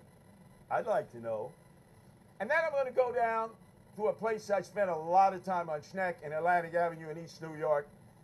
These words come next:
And I'm gonna point out to the residents where three were shot.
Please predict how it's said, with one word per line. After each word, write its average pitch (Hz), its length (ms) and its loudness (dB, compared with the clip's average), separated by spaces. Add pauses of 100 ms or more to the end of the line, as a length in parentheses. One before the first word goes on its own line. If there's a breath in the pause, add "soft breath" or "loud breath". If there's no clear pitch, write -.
(220)
And 254 120 4
I'm 294 100 6
gonna 254 140 -2
point 247 260 -2
out 233 220 4
to 220 80 -6
the 214 100 0
residents 202 540 0
where 185 160 -6
three 262 240 -12
were 214 100 -8
shot. 185 460 2